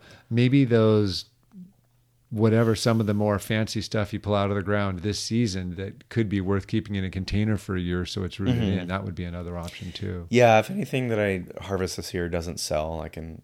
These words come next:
Speaker 2: you know, grow it on in pots and
Speaker 1: Yeah.
Speaker 2: present it.
Speaker 1: We're
Speaker 2: Yeah.
Speaker 1: looking last weekend of October. That's our current, uh,
Speaker 2: Oh, okay.
Speaker 1: guess.
Speaker 2: So
Speaker 1: Yeah.
Speaker 2: even a little bit earlier.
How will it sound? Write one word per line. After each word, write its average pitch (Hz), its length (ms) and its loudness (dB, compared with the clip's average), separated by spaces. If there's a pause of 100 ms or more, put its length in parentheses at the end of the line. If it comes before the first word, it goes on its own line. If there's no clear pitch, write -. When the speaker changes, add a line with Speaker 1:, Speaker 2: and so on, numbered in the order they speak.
(260)
Speaker 2:
you 82 140 -12
know, 78 200 -12
grow 80 140 -8
it 78 80 -8
on 78 200 -10
in 78 100 -12
pots - 380 -12
and - 180 -14 (400)
Speaker 1:
Yeah. 82 200 -6 (540)
Speaker 2:
present 80 460 -6
it. - 180 -10 (440)
Speaker 1:
We're 120 100 4
Speaker 2:
Yeah. 117 60 4
Speaker 1:
looking 107 480 2
last 120 260 0
weekend 117 300 -2
of 92 80 -2
October. 87 460 -4
That's 92 240 -4
our 90 100 -4
current, 82 480 -6
uh, 85 240 -10
Speaker 2:
Oh, 95 160 0
okay. 90 240 -2 (120)
Speaker 1:
guess. 95 100 -6
Speaker 2:
So 87 40 -2
Speaker 1:
Yeah. 90 60 2
Speaker 2:
even 90 120 -2
a 85 60 -4
little 85 160 -4
bit 85 140 -6
earlier. 85 320 -8